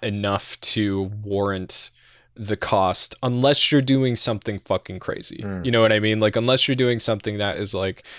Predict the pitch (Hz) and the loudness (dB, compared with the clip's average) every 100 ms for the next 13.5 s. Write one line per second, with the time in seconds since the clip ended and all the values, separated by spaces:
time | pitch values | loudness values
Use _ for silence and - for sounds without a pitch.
0 | - - 117 113 131 147 139 127 120 113 | -18 -6 -2 2 6 8 8 8 6 4
1 | 110 107 104 - 104 98 95 104 80 107 | 4 4 4 2 2 2 0 -4 -4 -2
2 | 101 92 107 92 - - 180 131 - - | -2 0 -2 -2 0 4 6 4 0 -18
3 | - 123 139 123 - 160 165 - 131 123 | -6 2 2 2 2 2 2 2 4 6
4 | 113 139 143 - 170 - - 127 117 113 | 6 4 4 2 0 0 2 4 4 2
5 | 123 120 113 - 127 113 - 110 110 107 | 2 4 2 0 2 2 4 4 4 2
6 | 98 - - 117 110 104 101 98 - _ | 0 0 0 2 2 2 -2 -4 -10 _
7 | _ _ _ _ _ - 113 117 143 147 | _ _ _ _ _ -6 0 4 4 4
8 | - 151 131 123 127 117 110 117 110 104 | 2 2 2 2 0 -2 -2 2 2 2
9 | 101 98 - 104 98 - - _ _ _ | -2 -6 -2 0 0 -2 -14 _ _ _
10 | _ - 135 131 123 135 156 - 147 135 | _ 2 4 4 4 2 0 2 2 4
11 | - 135 139 135 107 101 95 110 120 123 | 2 4 4 2 0 -4 2 6 6 8
12 | 110 101 - _ - - _ - 139 120 | 6 4 -2 _ -20 -20 _ 0 2 4
13 | 120 - 113 104 - | 4 4 2 2 0